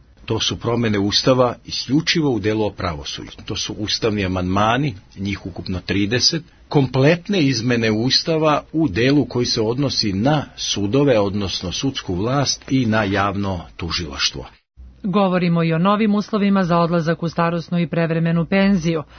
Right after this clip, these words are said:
Speaker 2: Vesti sporta, Novak Đoković ipak na otvorenom prvenstvu Australije.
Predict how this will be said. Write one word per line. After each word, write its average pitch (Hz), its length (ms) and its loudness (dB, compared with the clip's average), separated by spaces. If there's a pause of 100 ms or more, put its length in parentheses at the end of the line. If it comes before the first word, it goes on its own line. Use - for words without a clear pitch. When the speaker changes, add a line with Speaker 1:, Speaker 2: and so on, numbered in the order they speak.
(340)
Speaker 2:
Vesti 208 400 2
sporta, 233 680 2
Novak 202 420 2
Đoković 214 680 0
ipak 226 400 2
na 202 220 2
otvorenom 180 580 0
prvenstvu 165 680 -2
Australije. 170 640 -2